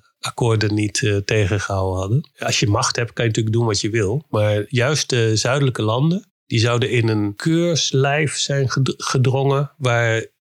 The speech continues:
alleen multinationals van geprofiteerd, eh, zouden hebben. Dat was het idee van zo'n F T A A. En, en de agro-industrie, dus die het vermogen hebben om op zo'n schaal te produceren dat ze voor de export, eh, kunnen produceren. Ja, daar wa-, wa-, was de,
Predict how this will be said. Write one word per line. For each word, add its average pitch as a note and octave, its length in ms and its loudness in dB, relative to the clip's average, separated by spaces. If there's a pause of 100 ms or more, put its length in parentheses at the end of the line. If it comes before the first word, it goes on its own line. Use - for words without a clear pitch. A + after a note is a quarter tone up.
(140)
alleen C#3 460 2
multinationals C3+ 720 0
van A#2+ 140 -2
geprofiteerd, G#2 760 -2
eh, - 60 -12 (160)
zouden G2 320 0
hebben. F#2+ 180 0
Dat B2+ 180 0
was B2+ 300 0
het B2 160 -4
idee A#2 300 0
van G#2+ 160 0
zo'n A2 260 0
F - 40 -4
T - 80 -6
A A2 120 2
A. A2 400 2
En, B2 260 2
en A#2+ 380 2
de A2 200 2
agro-industrie, A#2 1040 0
dus G#2 260 -2
die A2+ 360 2
het G2+ 120 -2
vermogen A#2+ 560 0
hebben G#2+ 360 -2
om A2 240 0
op G#2 100 -4
zo'n C3 280 0
schaal B2 320 -2
te A#2 100 -2
produceren A2+ 920 0
dat A#2+ 160 0
ze - 120 -2
voor A2+ 100 0
de A2 60 0
export, A#2+ 560 -2
eh, A#2 160 -2
kunnen A2+ 380 0
produceren. A2 640 0
Ja, A2 240 -2
daar C3+ 300 0
wa-, C#3 260 0
wa-, C3+ 180 -2
was C3 260 -2
de, A2 440 -2